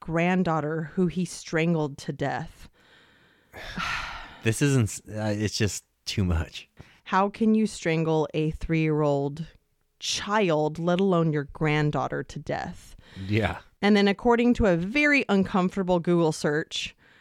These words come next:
Speaker 1: I wanted to make sure it, I mean, <sighs> you have to strangle a child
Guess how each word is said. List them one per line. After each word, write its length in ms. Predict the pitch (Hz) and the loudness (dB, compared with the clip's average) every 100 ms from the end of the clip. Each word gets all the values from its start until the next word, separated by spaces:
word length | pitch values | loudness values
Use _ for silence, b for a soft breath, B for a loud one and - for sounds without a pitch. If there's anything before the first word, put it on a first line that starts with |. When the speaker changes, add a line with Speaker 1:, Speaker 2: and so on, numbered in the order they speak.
| b b b _ _ - - | b b b _ _ -12 -4
Speaker 1:
I 300 | 170 180 160 - | 0 0 -2 -6
wanted 400 | 170 170 170 180 | 0 2 2 0
to 120 | 202 | 0
make 140 | 190 | -2
sure 280 | - 175 160 | 0 0 0
it, 220 | - 196 _ _ - | 0 -4 _ _ -8
I 100 | 196 | 0
mean, 400 | 202 196 185 170 _ _ | 4 4 4 2 _ _
<sighs> 840 | 202 - - - - - _ _ - | -10 -10 -12 -16 -20 -20 _ _ -6
you 180 | 185 262 | 0 0
have 260 | 302 359 | 2 -2
to 100 | - | 0
strangle 760 | 269 - 190 190 196 185 165 - - | 0 0 0 2 4 4 2 0 -6
a 120 | 180 | -6
child 760 | - - 190 180 160 151 151 | -6 -6 0 0 0 -2 -4